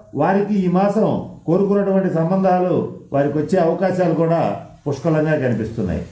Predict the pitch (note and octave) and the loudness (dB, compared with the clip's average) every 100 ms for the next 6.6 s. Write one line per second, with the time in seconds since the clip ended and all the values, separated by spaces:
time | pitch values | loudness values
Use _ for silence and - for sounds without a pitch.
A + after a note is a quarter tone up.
0 | - - D3 F3+ F3+ G#3 F#3 G3+ A3 G#3+ | -12 -2 2 2 2 2 2 2 2 2
1 | G#3 A3 G#3+ - - - E3+ G#3 G#3+ E3 | 2 2 0 -6 -14 -2 0 2 2 0
2 | - - - D3 A3 - A#3 A3+ G#3+ G#3+ | -4 -10 -2 2 2 2 0 2 2 2
3 | G3+ F#3+ F3+ F#3+ G#3+ G3+ G3+ G3 G3 F3+ | 2 0 0 0 2 2 2 0 -2 -2
4 | E3 G3 G3+ F3+ F3 F3+ D3+ - - - | 0 2 2 0 0 0 0 -2 -8 -18
5 | _ _ - D3 G3 G3+ A3 G#3+ F3+ A2+ | _ _ -4 0 2 2 2 2 2 -2
6 | - - A#2+ E3 G3 G3+ | -6 -6 -2 2 2 2